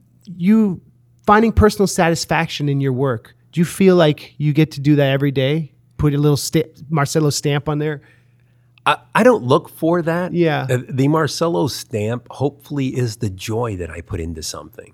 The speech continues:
Speaker 1: Okay.
Speaker 2: And I really try to give myself over to whatever it is that I'm working on. I try to, to, uh, and, and I, I really sense it. If I, if I don't completely surrender to that moment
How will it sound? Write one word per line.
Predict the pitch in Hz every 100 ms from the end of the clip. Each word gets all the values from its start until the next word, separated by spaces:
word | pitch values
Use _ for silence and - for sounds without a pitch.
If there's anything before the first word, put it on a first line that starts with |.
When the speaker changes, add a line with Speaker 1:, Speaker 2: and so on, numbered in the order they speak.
| -
Speaker 1:
Okay. | 151 - 113
Speaker 2:
And | 110 117
I | - 113
really | 113 123 156 143
try | 113 - 110 110 113 110 _
to | - 113 101 95 - _
give | 123 127
myself | 113 104 98 107 90 -
over | 98 98 95 90
to | 80 -
whatever | 87 95 95
it | 87
is | 85
that | 87
I'm | 85 82
working | 80 80 - 78
on. | - -
I | -
try | - 107
to, | 98 90 _ _ -
to, | - 90 82 _ _ _ _ _ -
uh, | 95 123
and, | 107
and | 127 120
I, | 120 117
I | 107
really | 104 139 139
sense | - - 107 -
it. | 85
If | - -
I, | 107 107 -
if | -
I | 98 95
don't | 98 - 127 139 139 _ _ _ _ _
completely | - 110 - - - 139 131 120 113
surrender | - 117 101 101 107 101 82
to | - -
that | 90 87
moment | - 101 98 98 87 - -